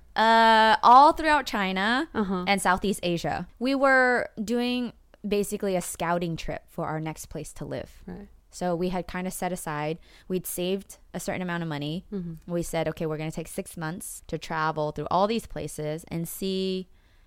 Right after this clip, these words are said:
Speaker 1: if there's a place that we think we could call home,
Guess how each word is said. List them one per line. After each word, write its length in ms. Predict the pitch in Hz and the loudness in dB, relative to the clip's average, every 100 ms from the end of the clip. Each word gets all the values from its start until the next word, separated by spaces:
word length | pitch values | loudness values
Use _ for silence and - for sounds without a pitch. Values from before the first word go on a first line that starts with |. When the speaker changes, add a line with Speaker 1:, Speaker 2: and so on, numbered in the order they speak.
| _ - | _ -2
Speaker 1:
if 640 | 180 180 180 - - - _ _ _ _ | 0 0 -2 -6 -14 -20 _ _ _ _
there's 280 | 185 180 180 | -2 0 0
a 80 | 180 | -2
place 520 | - - 196 208 - - | -2 0 0 0 -2 -4
that 280 | 180 170 | -6 -6
we 160 | 180 185 | -4 -4
think 640 | - - 226 190 - - - _ _ _ _ _ _ | -4 -2 -2 -2 -8 -16 -20 _ _ _ _ _ _
we 120 | 185 | -10
could 120 | 175 - | -10 -8
call 200 | 175 160 | -8 -6
home, 320 | 147 151 | -8 -10